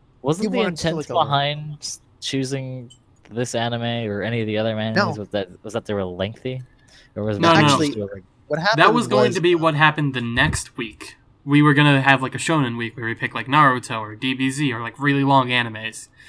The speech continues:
Speaker 2: Except
Speaker 3: But
Speaker 2: I was not present, and so we didn't do the podcast, and it just kind of rolled over, and it turned out to be an okay thing.
Speaker 3: Right.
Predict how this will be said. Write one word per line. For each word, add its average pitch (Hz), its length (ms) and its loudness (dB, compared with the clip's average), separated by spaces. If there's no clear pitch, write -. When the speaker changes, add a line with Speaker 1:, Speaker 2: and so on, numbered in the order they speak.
Speaker 2:
Except 139 500 4
Speaker 3:
But - 80 -6
Speaker 2:
I 156 180 6
was 143 200 -4
not - 180 -20
present, 117 420 -4
and 120 280 -2
so 117 160 -2
we 117 120 -4
didn't 117 180 -8
do 151 100 -6
the 143 100 -10
podcast, 135 680 -8
and 120 140 -8
it 117 60 -6
just 120 180 -10
kind 120 140 -6
of 110 100 -8
rolled 113 160 -4
over, 143 300 -2
and 135 80 -4
it 117 220 -4
turned 165 180 0
out 147 180 -6
to 127 360 -10
be 131 420 -8
an 123 240 -6
okay 127 380 -4
thing. 107 280 -8
Speaker 3:
Right. 120 280 -8